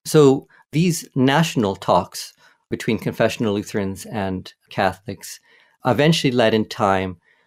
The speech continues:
to talks on the international level between the Vatican and the International Lutheran Council, or the I L C. So the I L C is, is a global association of confessional Lutheran churches.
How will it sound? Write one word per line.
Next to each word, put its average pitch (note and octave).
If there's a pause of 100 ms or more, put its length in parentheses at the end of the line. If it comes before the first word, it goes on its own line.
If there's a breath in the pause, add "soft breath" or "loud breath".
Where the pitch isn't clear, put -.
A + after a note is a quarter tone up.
(180)
to A2
talks A2+
on A2+
the G#2+
international G2+
level F#2
between G2
the F#2
Vatican F#2
and F#2
the G2+ (160)
International G#2
Lutheran F#2
Council, -
or F#2+
the F#2
I F2+
L E2+
C. F2 (720 loud breath)
So C#3
the B2+
I C#3+
L D3
C C#3
is, -
is A2
a A#2
global D#3+
association A2+
of F#2
confessional G#2
Lutheran G2
churches. -